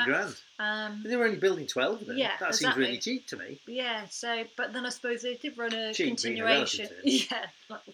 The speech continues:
Speaker 2: like we can afford it.
Speaker 1: Yeah.
Speaker 2: Um, yeah, I, I don't know. With the, they,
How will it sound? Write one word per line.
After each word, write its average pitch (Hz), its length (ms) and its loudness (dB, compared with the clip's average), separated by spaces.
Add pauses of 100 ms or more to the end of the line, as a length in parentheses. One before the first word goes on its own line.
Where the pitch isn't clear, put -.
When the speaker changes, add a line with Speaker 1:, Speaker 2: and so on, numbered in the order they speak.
(140)
Speaker 2:
like 190 180 -4
we 190 60 -2
can 190 160 -8
afford 185 240 -12
it. - 100 -14
Speaker 1:
Yeah. 120 260 0 (140)
Speaker 2:
Um, 220 540 2 (560)
yeah, 233 280 0 (120)
I, 196 140 -2 (180)
I 214 80 -2
don't - 220 -12
know. 185 200 -16
With 185 200 -6
the, 196 240 -2 (280)
they, 196 140 -8